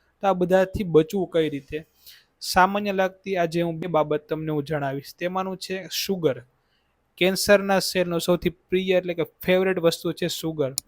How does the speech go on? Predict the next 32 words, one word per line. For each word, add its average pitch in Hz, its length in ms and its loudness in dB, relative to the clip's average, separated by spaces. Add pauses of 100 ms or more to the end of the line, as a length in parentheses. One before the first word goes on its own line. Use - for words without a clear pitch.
(300)
જો 175 100 6
તમે 175 220 0
ઓવર 175 380 8
સુગર 180 340 6
કન્ઝમ્પશન 165 500 2
કરતા 160 300 -4
હો, 143 280 0
વધારે 180 300 2
પડતું 180 340 -12
ખાંડવાળું, 156 680 2
વધારે 165 280 2
પડતી 160 320 -10
ગળી 170 360 6
વસ્તુ 170 600 0 (380)
અનહદ 180 380 2
લેતા 175 360 6
હોય 190 160 2
ને 165 80 -4
તેને 160 240 -6
ટાળો. 143 480 0 (880)
જો 180 140 6
તમારે 180 360 6
લેવાની 170 360 8
આદત 180 360 2
હોય 185 140 2
તો 180 120 -4
સામે 175 360 0
તેટલી 180 340 -8
કેલરી 175 280 -4
તમે 180 240 -4
બર્ન 170 280 2
કરો 151 360 -4